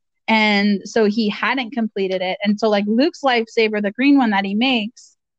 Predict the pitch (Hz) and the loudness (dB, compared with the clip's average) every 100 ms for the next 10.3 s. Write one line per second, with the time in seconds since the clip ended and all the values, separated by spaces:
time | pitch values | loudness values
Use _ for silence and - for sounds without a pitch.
0 | _ _ 240 233 226 220 220 226 240 233 | _ _ 0 2 2 2 2 2 2 0
1 | - 214 - 339 285 226 - 226 220 208 | -2 -8 -4 -2 0 0 0 0 0 -2
2 | - - 262 262 247 240 226 214 208 - | -6 0 2 4 4 4 4 2 0 0
3 | 269 247 240 220 214 208 208 208 208 208 | 0 2 2 0 -2 -2 -2 -2 0 0
4 | 202 196 190 - 226 202 190 202 202 - | 2 2 0 -4 -4 -2 0 2 0 0
5 | 208 190 - 190 - 202 220 240 - 320 | 0 0 -2 -6 -4 -2 2 2 4 2
6 | 370 - 339 339 359 415 - 208 185 - | 2 -4 -2 0 2 0 0 -2 -2 -4
7 | 185 - 208 196 220 240 254 269 269 262 | -8 -4 -2 2 2 2 6 6 8 6
8 | 269 269 - 277 269 262 262 277 302 302 | 4 2 2 4 4 2 2 2 2 2
9 | - 190 196 202 214 240 247 285 262 - | 0 0 0 0 2 2 0 -2 -4 0
10 | 247 190 | 0 0